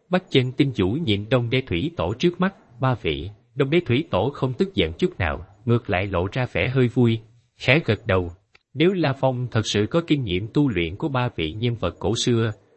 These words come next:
mấy món chí bảo chí cường cũng có thể cho hắn, đương nhiên không thể dễ dàng đáp ứng hắn.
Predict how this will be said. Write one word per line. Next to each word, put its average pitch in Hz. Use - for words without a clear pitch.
mấy 123
món 160
chí 170
bảo 110
chí 160
cường 90
cũng 107
có 143
thể 110
cho 113
hắn, 110
đương 131
nhiên 113
không 113
thể 120
dễ 98
dàng 107
đáp 131
ứng 139
hắn. 123